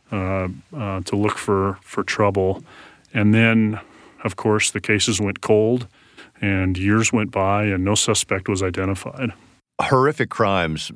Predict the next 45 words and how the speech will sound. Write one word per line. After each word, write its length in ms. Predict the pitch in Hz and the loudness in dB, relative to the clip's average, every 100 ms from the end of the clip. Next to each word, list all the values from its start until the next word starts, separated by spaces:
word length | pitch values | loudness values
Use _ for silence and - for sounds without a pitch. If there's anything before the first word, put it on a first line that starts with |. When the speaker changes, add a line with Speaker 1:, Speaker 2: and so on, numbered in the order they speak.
| - | -6
Speaker 2:
Let 220 | 117 143 | 0 2
me 120 | 165 | 2
ask, 240 | 127 - | 0 -4
in 160 | - 123 | -6 -2
the 140 | 104 | 0
early 280 | 95 113 113 | 2 2 2
days, 320 | 95 95 87 | 2 0 0
were 120 | 92 92 | -2 0
there 320 | 87 85 78 _ _ _ _ | 2 0 -2 _ _ _ _
concerns 420 | - 123 165 185 | -2 0 2 0
or 80 | 131 | -2
questions 720 | - 107 90 - 82 78 - - - | 0 0 0 -2 -2 -2 -6 -12 -8
about, 400 | 80 82 80 76 - - | -4 0 0 -2 -8 -8
you 120 | 82 | -6
know, 60 | 64 | -4
w-, 200 | 85 95 _ - - _ | -6 -8 _ -20 -20 _
this 160 | 92 92 | -4 -2
happened 300 | 85 73 71 | -2 -2 -2
once, 500 | 76 80 80 - - - - _ _ _ | 0 0 -2 -6 -10 -16 -20 _ _ _
and 180 | 80 76 | -4 -2
then 220 | 76 71 - | -2 -2 -4
again, 320 | 80 87 82 | -2 0 0
and 80 | 80 | -2
then 80 | 73 | -4
a 60 | 71 | -2
third 180 | 87 | -2
time, 200 | 85 87 | 0 -2
then 100 | 78 | -2
a 20 | 73 | -2
fourth 320 | - 147 - | 2 0 0
time? 340 | 110 82 78 - - - - - 82 - 65 64 - | -2 -2 -4 -8 -18 -20 -18 -16 -16 -18 -20 -20 -8
Were 220 | 104 92 | -2 0
there 280 | 85 85 76 | 2 0 -2
questions 400 | - 98 - 82 | -2 0 0 -2
about 220 | 85 76 | -2 2
why 140 | 80 | 0
the 100 | 78 | 0
police 380 | 76 80 80 76 | -4 -4 -2 -4
didn't 380 | - 73 78 - | -4 -2 -4 -6
make 300 | - 82 78 | -4 -4 -4
a 60 | - | -6
bigger 260 | 78 78 73 | -4 -4 -4
deal 280 | 80 80 | -2 -2
of 80 | 80 | 0
it 120 | 78 | -4